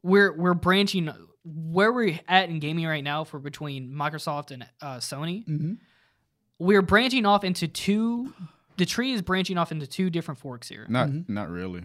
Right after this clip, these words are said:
Speaker 3: 'cause PlayStation's gonna
Speaker 1: No, no, no,
Speaker 3: respond.
Speaker 1: but listen, hear me out, hear me out. There's, on Sony's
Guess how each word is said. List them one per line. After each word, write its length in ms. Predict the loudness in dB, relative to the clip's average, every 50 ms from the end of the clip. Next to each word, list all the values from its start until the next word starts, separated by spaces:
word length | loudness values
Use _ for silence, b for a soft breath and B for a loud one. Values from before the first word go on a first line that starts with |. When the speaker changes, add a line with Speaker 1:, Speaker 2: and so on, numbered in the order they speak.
| -14
Speaker 3:
'cause 100 | -18 -18 -12
PlayStation's 340 | -10 -10 -10 -8 -10 -14 -14
gonna 160 | -14 -8 -4
Speaker 1:
No, 120 | 0 0 2
no, 40 |
no, 80 | 2 0
Speaker 3:
respond. 160 | 0 0 0
Speaker 1:
but 120 | 0 0 0
listen, 240 | 0 -2 -4 -4 -2
hear 120 | 0 0
me 80 | 0 0
out, 140 | -2 -2 -2
hear 80 | -4
me 100 | -4 -4
out. 120 | -6 -8 _ _ _ -6 2
There's, 420 | 4 4 4 4 2 -4 -8 -14 _ _ _ _ _ _
on 360 | 2 4 4 4 4 0 -4 -10 -18 _ _ _ -12
Sony's 540 | -8 0 2 4 4 4 4 0 0 -4 -8